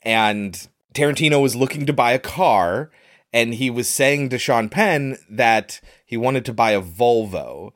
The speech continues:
because he didn't want to die in a car accident. And Sean Penn said, "Well, just give it to one of the stunt teams that you work with,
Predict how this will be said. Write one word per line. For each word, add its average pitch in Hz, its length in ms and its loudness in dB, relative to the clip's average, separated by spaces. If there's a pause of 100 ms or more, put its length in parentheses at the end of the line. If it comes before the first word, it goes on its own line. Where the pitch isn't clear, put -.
(360)
because 120 300 -2
he 127 80 -4
didn't 120 380 -2
want 113 120 -4
to 104 60 -4
die 104 480 0
in 92 140 -2
a 90 40 -10
car 147 320 0
accident. 80 600 -6 (100)
And 90 480 -2 (380)
Sean 107 260 -2
Penn 170 320 0
said, 123 240 0
"Well, 123 140 -2
just 98 260 -6
give 139 180 0
it 170 120 -4
to 131 180 -2
one 120 220 -2
of 110 80 -4
the 104 40 -6
stunt - 400 0
teams 101 300 -4
that 95 140 -8
you 95 100 -4
work 87 260 -4
with, 87 360 -2